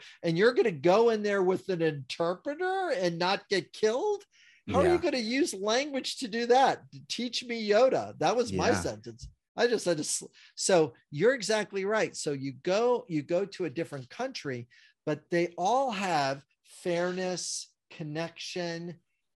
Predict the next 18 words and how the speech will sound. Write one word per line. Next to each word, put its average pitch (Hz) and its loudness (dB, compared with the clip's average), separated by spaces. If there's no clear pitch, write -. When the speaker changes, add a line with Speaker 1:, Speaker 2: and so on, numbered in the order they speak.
Speaker 1:
mutual 135 -8
respect, 165 -6
kindness 143 -8
is 175 -8
a 185 -8
need, 185 -8
truth, 165 -4
trust, - -6
cooperation. 127 -8
They 143 -2
all 220 0
have 220 -6
that 180 0
at 165 0
their 160 -4
heart 233 -2
level. 117 -10
Speaker 2:
Mm. 90 -8